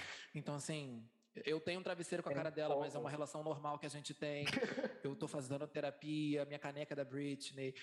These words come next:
Speaker 1: é, eu tenho um pôster, mas assim, não é nada, é, não é nada doentio, é, é muito saudável toda a relação que
Speaker 2: É
Speaker 1: a gente
Speaker 2: só
Speaker 1: tem.
Speaker 2: admiração mesmo, justo.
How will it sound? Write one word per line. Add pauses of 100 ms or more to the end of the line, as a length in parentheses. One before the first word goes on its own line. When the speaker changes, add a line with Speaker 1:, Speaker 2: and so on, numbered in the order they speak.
(260)
Speaker 1:
é,
eu
tenho
um
pôster,
mas
assim,
não
é
nada,
é,
não
é
nada
doentio,
é,
é
muito
saudável (420)
toda
a
relação
que
Speaker 2:
É
Speaker 1:
a
gente
Speaker 2:
só
Speaker 1:
tem.
Speaker 2:
admiração
mesmo,
justo.